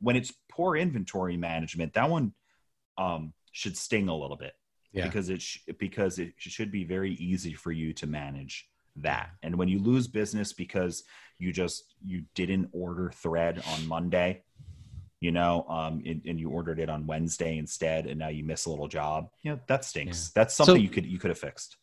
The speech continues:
Speaker 2: So there's two hidden costs in, in, in the inventory management situation is you are gonna pay through the nose for freight. There's no way around that.
Speaker 1: Yeah.
Speaker 2: You know, if you
Speaker 1: Mm-hmm.
Speaker 2: get into a spot.
Speaker 1: Mm-hmm.
Speaker 2: And the other is the opportunity cost. You're gonna lose the opportunity to do business with these clients.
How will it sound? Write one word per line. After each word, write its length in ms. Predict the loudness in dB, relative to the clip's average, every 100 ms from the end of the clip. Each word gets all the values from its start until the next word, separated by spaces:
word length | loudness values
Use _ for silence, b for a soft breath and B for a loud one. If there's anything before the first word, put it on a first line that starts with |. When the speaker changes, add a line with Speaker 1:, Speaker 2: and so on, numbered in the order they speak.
| _ -4
Speaker 2:
So 280 | 10 12
there's 200 | 12 12
two 200 | 12 12
hidden 260 | 12 12 10
costs 400 | 10 10 10 8
in, 180 | 6 6
in, 300 | 4 6 6
in 240 | 6 4 6
the 140 | 8
inventory 380 | 8 6 6 6
management 460 | 6 4 4 0
situation 640 | 0 0 2 2 2 0 0
is 580 | 0 4 6 4 6
you 120 | 8 8
are 80 |
gonna 200 | 10 6
pay 200 | 8 8
through 180 | 10 8
the 100 | 8
nose 260 | 8 8 6
for 160 | 2
freight. 400 | 0 2 2 0 -6
There's 240 | -2 0 6
no 180 | 8 10
way 160 | 8
around 340 | 6 4 0 -2
that. 180 | -4 -6
Speaker 1:
Yeah. 240 | -4 -2 2
Speaker 2:
You 40 |
know, 140 | 4 4
if 100 | 4
you 120 | 4
Speaker 1:
Mm-hmm. 60 |
Speaker 2:
get 140 | 4 4
into 140 | 4
a 40 | 2
spot. 400 | 2 0 -2 B B -6
Speaker 1:
Mm-hmm. 160 | 4
Speaker 2:
And 100 | 10
the 100 | 12 12
other 280 | 12 12
is 320 | 12 12 12 12
the 160 | 8
opportunity 640 | 10 8 8 8 6 6
cost. 360 | 4 2 -2 -2
You're 80 | 2
gonna 120 | 4
lose 300 | 6 8 8
the 120 | 10 8
opportunity 680 | 8 6 4 6 8 8
to 60 | 6
do 160 | 4 6
business 400 | 4 2 0 0
with 100 | 2
these 180 | 2
clients. 680 | 0 -2 0 -2 -6 -4 -4